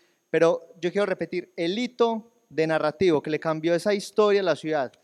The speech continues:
de la ciudad más violenta a la ciudad de oportunidades, sin duda es el maestro Botero. Así que en esta versión número dieciséis de la Fiesta del Libro, además que es una versión maravillosa, encantadora, única,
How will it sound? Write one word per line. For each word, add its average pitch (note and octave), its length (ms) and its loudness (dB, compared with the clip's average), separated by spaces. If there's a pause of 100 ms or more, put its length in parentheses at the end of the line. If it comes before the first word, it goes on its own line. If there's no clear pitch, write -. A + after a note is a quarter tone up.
(280)
de D3+ 120 -2
la D#3+ 140 4
ciudad E3+ 240 4
más G3 160 4
violenta E3 520 0 (300)
a D#3 80 -4
la D#3 140 2
ciudad E3 220 2
de G3 60 2
oportunidades, F#3 800 -4 (260)
sin D3 240 -10
duda D#3 340 0
es D#3+ 300 -8
el D#3 160 -4
maestro C#3 400 -6
Botero. B2+ 320 -8 (360)
Así D3 200 -4
que - 80 -4
en F#3 80 -2
esta F#3 220 0
versión D3+ 560 0
número F3+ 240 -2
dieciséis C#3+ 440 -2
de E3+ 100 -6
la D#3 120 2
Fiesta E3+ 460 0
del D#3 120 0
Libro, F3+ 380 -2 (300)
además D3+ 280 4
que - 80 -6
es E3+ 60 -4
una F#3 180 0
versión D#3 500 0
maravillosa, F3 800 2
encantadora, E3 960 0
única, F#3 600 -2